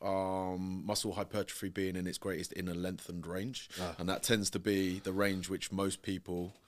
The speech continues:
Speaker 1: skimp on. Both
Speaker 2: Hmm.
Speaker 1: ranges, people tend to, to, to skip on that. But I'll tell you what,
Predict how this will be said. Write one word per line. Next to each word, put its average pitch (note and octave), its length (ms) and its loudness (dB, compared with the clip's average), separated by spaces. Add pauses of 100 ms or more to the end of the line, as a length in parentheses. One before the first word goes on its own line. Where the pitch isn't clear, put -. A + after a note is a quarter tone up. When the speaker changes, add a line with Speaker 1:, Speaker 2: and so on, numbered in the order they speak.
(240)
Speaker 1:
skimp - 440 0
on. E2 180 -8 (120)
Both F#3+ 220 10
Speaker 2:
Hmm. A#2 80 4
Speaker 1:
ranges, F#2+ 360 6
people G#2+ 280 -2
tend F#2+ 240 -2
to, F2+ 300 0
to, F2+ 280 -2
to - 180 -4
skip - 300 -4
on F2+ 120 0
that. F2+ 140 -2 (280)
But - 80 8
I'll A2+ 60 8
tell C#3 160 10
you B2+ 80 10
what, G2+ 180 6